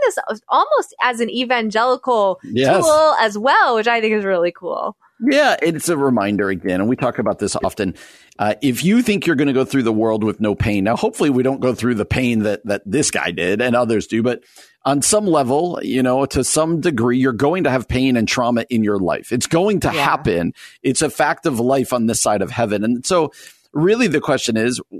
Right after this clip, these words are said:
Speaker 2: as you grieve and as you process, what are you going to do with it? God redeems our pain,
Speaker 1: Yeah.
Speaker 2: and he uses it in the lives of other people to grow them and encourage them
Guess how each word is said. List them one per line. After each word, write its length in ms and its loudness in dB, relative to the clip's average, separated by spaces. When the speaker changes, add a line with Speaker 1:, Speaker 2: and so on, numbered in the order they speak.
Speaker 2:
as 380 2
you 120 2
grieve 540 2
and 100 0
as 240 0
you 100 0
process, 420 -2
what 180 0
are 20 -2
you 100 0
going 280 0
to 80 -4
do 240 -2
with 180 -2
it? 220 -6
God 280 2
redeems 640 0
our 120 0
pain, 480 0
Speaker 1:
Yeah. 240 -2
Speaker 2:
and 160 0
he 80 2
uses 540 2
it 160 -2
in 120 0
the 80 0
lives 320 0
of 120 -2
other 180 0
people 300 -2
to 100 -4
grow 240 2
them 240 2
and 160 -2
encourage 580 -2
them 360 0